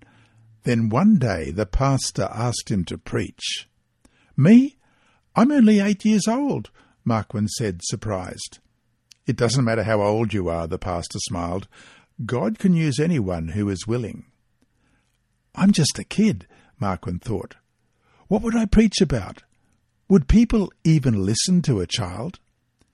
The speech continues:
Marquand promised to pray about it. Marquand's grandmother told him that the prophet Jeremiah had thought he was too young to preach too,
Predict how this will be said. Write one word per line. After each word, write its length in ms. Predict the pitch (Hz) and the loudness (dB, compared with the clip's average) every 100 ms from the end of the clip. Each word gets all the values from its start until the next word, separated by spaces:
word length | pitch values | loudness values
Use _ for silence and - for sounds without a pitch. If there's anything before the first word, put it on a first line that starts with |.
| _ _ _ _ _ | _ _ _ _ _
Marquand 520 | - 120 175 151 135 - | -2 0 0 0 0 0
promised 420 | 143 101 98 - | 0 0 -4 -6
to 80 | 123 | -4
pray 300 | - 110 95 | -2 -2 -4
about 320 | 87 87 87 | -4 -8 -10
it. 220 | - - _ _ _ _ _ _ - | -14 -18 _ _ _ _ _ _ -2
Marquand's 440 | 107 95 95 92 | -2 -2 -4 -6
grandmother 460 | 107 117 113 95 98 | -2 0 0 -2 -4
told 300 | - 113 113 | -2 0 2
him 100 | 123 | 0
that 140 | 113 | -2
the 100 | 123 | -4
prophet 320 | - 127 123 | -4 -4 -4
Jeremiah 640 | 101 131 147 107 175 208 117 | -4 -2 0 0 2 0 0
had 180 | 107 | -2
thought 260 | 98 131 113 | 0 0 0
he 180 | 123 254 | 2 2
was 180 | 170 - | 2 -2
too 200 | - 95 | -4 -2
young 340 | 95 95 92 | -2 -4 -6
to 100 | 113 | -8
preach 340 | - 135 - - | -4 -4 -4 -2
too, 340 | 240 147 - | -2 -2 -6